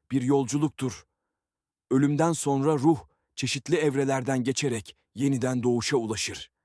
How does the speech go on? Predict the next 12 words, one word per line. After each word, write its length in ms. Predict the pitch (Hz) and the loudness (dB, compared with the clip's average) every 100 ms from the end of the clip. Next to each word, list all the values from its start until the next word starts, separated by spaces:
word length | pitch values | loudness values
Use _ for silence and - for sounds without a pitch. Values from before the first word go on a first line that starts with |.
| _ _ _ _ _ _ - | _ _ _ _ _ _ -10
Bu 100 | 131 | -6
süreç, 480 | - 127 107 - - _ _ _ - | -2 -2 -2 -6 -10 _ _ _ -10
bizim 340 | 127 117 165 127 | -6 -2 0 0
bu 120 | 143 | 0
dünyada 440 | 131 123 117 117 | 2 2 0 -2
yaptığımız 540 | 117 110 - 113 113 - | -2 -2 -4 -2 0 -2
eylemlerle, 800 | 117 113 113 110 107 87 87 80 _ _ - | -2 -2 -2 -2 -4 -8 -10 -14 _ _ -8
düşüncelerle 840 | 123 147 127 139 156 156 135 123 | -4 -2 0 2 2 0 0 0
ve 120 | 131 - | 0 0
inançlarla 800 | 131 131 - 160 147 104 87 - _ _ 123 | 0 0 -2 -2 -2 -2 -8 -12 _ _ 2
doğrudan 480 | 117 110 107 110 - | 2 2 -2 -4 -6
ilişkilidir. 760 | 107 101 - 110 95 - - | -6 -6 -4 -6 -6 -10 -14